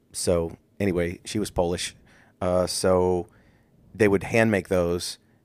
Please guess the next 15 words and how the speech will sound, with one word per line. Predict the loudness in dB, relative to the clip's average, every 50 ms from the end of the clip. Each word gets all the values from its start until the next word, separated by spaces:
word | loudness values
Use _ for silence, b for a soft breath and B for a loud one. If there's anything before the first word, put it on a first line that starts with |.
| _ _ -4
and | -2 -2 0 2 2
then, | 2 2 2 2 0 -2 -4 -6 -8 -10 -12 _ -8
you | -8 -6
know, | -6 -6
deep | -6 -6 -6 -6
fry | -4 -2 -2 -2 -2 -2 -4
'em, | -4 -6
and, | -8 -10 -12 -14 -14 -8
oh | -4 -2 -2 -2
my | -2 -4
gosh, | -6 -6 -6 -8 -8 -10
they're | -12 -12
so | -10 -8 -6 -6 -6
good. | -6 -6 -8 -8 -8 b b b b b b b b b
But, | -2 -2 -2 -2